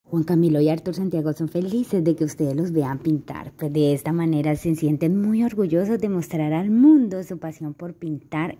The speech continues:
con muchos colores, pero sobre todo porque saben que es un lindo encargo y se sienten aún más importantes porque son productivos y de paso fortalecen sus procesos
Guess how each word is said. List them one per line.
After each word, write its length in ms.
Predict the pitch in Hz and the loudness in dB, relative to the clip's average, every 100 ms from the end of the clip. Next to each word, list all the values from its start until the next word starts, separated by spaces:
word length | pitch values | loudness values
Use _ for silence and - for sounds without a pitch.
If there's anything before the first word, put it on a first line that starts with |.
| - | -10
con 240 | 180 165 | -2 0
muchos 340 | 151 143 156 - | 0 0 -6 -6
colores, 560 | 147 139 113 - - - - - - | -6 -6 -6 -10 -20 -20 -20 -20 -4
pero 220 | 175 160 | 2 2
sobre 320 | 160 156 156 | 2 2 4
todo 480 | 151 180 202 233 269 - | 2 0 0 0 -2 -4
porque 340 | 180 156 - | -4 -4 -4
saben 460 | 143 185 185 196 208 | -8 -6 -4 -4 -4
que 200 | 208 160 | 0 0
es 120 | 143 | 2
un 100 | 156 | 2
lindo 260 | 170 170 156 | 2 2 0
encargo 560 | 147 - 156 147 139 | -2 -2 -4 -2 -2
y 60 | 143 | -2
se 160 | 156 160 | 0 -2
sienten 480 | 160 143 143 151 | 0 -2 0 0
aún 260 | 156 143 139 | 0 -2 -2
más 220 | 139 135 | -4 -4
importantes 760 | 151 156 139 - 180 175 160 147 | -6 -4 -6 -4 -2 -2 -2 -4
porque 340 | - 147 147 | -4 -8 -6
son 240 | 143 147 131 | -6 -6 -6
productivos 800 | 156 151 135 - 220 220 202 175 | -4 -4 -6 -2 2 2 0 -2
y 80 | 175 | -2
de 140 | 160 | -4
paso 360 | - 185 208 285 | -4 -8 -4 -4
fortalecen 680 | - 156 147 139 139 160 | -4 -8 -6 -6 -4 -4
sus 160 | 160 165 | -4 -8
procesos 640 | - 156 147 135 170 175 | -6 -6 -4 -4 -4 -4